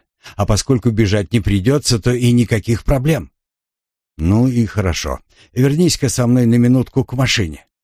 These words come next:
Шарко открыл почти примёрзшую крышку багажника, быстро достал чемодан, потом снял куртку. «Делай всё, как я. Надень ещё один свитер и ещё пару носков.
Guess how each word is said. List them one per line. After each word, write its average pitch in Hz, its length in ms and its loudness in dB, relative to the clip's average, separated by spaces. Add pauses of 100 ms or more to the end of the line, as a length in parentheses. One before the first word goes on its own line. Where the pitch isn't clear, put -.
(520)
Шарко 78 460 -2
открыл 98 380 -2
почти - 420 -4
примёрзшую 87 680 -4
крышку - 400 -4
багажника, 95 760 -2 (180)
быстро 135 420 -2
достал 113 420 -2
чемодан, 82 580 -2 (180)
потом 98 260 -2
снял 87 340 -2
куртку. - 500 -6 (640)
«Делай 135 440 0
всё, 120 240 -2
как - 240 -4
я. 82 280 -6 (420)
Надень 123 360 2
ещё 113 400 0
один 92 260 -2
свитер 127 560 -2 (120)
и 143 80 2
ещё 143 320 0
пару 117 320 -2
носков. - 580 -6